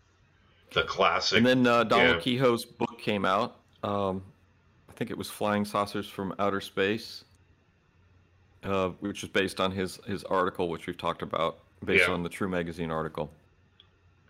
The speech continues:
Speaker 2: And, uh, Kor-, Korea was going on. So,
Speaker 1: Yeah, he
Speaker 2: and
Speaker 1: was called
Speaker 2: Kehoe was
Speaker 1: direct.
Speaker 2: activated.
Speaker 1: Yep, and signed to atec,
Speaker 2: Yep.
Speaker 1: like you said. Um, yeah, he flew two, he had two thousand, he was a pilot, huh?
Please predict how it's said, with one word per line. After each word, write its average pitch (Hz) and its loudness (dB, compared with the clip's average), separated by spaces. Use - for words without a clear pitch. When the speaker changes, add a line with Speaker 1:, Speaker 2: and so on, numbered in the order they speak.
Speaker 2:
And, 98 -2
uh, 101 2
Kor-, - -8
Korea 123 4
was 101 -2
going 90 0
on. 85 -2
So, 85 -8
Speaker 1:
Yeah, 107 6
he 107 4
Speaker 2:
and 135 6
Speaker 1:
was 131 4
called 131 4
Speaker 2:
Kehoe 120 6
was 120 8
Speaker 1:
direct. - 2
Speaker 2:
activated. 107 2
Speaker 1:
Yep, 95 2
and 95 -6
signed 98 2
to 95 2
atec, 95 2
Speaker 2:
Yep. 92 2
Speaker 1:
like 95 -2
you 92 -12
said. 92 4
Um, 104 2
yeah, 151 6
he 127 6
flew 139 4
two, 135 2
he 135 4
had 165 4
two 139 2
thousand, 139 4
he 147 0
was 127 4
a - 6
pilot, 117 0
huh? 110 -2